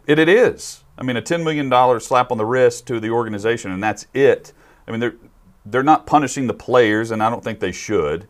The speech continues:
Uh, by punishing the players, I think the argument would be you're taking away draft picks, you're making their team worse moving forward. That's fine. But there need to be more, uh, penalties involved if you want to send a message.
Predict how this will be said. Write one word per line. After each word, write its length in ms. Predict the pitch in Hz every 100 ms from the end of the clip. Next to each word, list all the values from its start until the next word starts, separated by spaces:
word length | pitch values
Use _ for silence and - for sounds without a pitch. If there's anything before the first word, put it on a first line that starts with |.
| _ _ _ -
Uh, 200 | 92 92
by 180 | 104
punishing 400 | 104 131 123 -
the 60 | 101
players, 340 | - 120 107
I 60 | 101
think 160 | 101 92
the 80 |
argument 340 | 98 98 95 85
would 160 | 87
be 140 | 90 92
you're 120 | 90
taking 240 | - 98
away 140 | 90 87
draft 340 | 85 95 92
picks, 220 | 95 90
you're 80 | 90
making 300 | 87 85 90
their 140 | 85 85
team 380 | - 95 82
worse 560 | 80 98 92 85 - -
moving 360 | 92 90 82 76
forward. 500 | 101 92 85 85 -
That's 180 | 110 -
fine. 480 | 98 101 92 80 - _ _ -
But 120 | 123
there 120 | 135
need 240 | 127 151 127
to 80 |
be 200 | 113 120
more, 500 | 110 110 117 110 101 - _ _ _ -
uh, 240 | 95 90 82 101 101 _ -
penalties 460 | 156 156 135 120 104
involved 640 | 98 110 117 104 90 87
if 100 | 110
you 120 | 117
want 180 | 113 117
to 80 | 101
send 180 | 113 98
a 60 |
message. 580 | 104 117 - 67 -